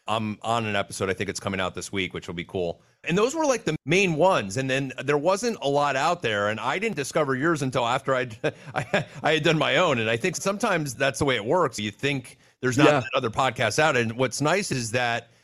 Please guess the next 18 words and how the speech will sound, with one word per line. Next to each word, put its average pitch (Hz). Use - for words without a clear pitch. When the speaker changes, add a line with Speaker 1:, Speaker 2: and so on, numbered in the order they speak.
Speaker 1:
to 147
be 180
able 196
to 170
hear 185
from 170
advisors 135
that 127
are 120
already 120
doing 120
it 82
and 117
that 120
it's 113
not 135
geared 135
towards 120